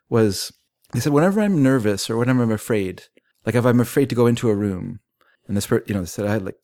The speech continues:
a lot of social anxiety. What I do is I send Christ before me." So the idea is that Christ is waiting in that room for me. So when I walk in, I'm not alone.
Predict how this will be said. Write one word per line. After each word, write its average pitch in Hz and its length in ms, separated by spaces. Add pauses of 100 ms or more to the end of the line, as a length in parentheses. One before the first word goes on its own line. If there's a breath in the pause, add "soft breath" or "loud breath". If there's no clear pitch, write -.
a 110 40
lot 113 100
of 104 80
social 113 280
anxiety. 98 520
What 101 140
I 101 120
do 107 240
is 92 280 (340 soft breath)
I 110 80
send 117 300
Christ 107 320
before 104 320
me." 90 140
So 110 260
the 107 100
idea 107 220
is 95 100
that - 140
Christ 120 280
is 104 100
waiting 104 240
in 95 100
that 92 120
room 104 180
for 98 160
me. 90 180
So - 140
when 101 100
I 101 40
walk 101 280
in, 98 260 (400 soft breath)
I'm 110 120
not 104 140
alone. 92 520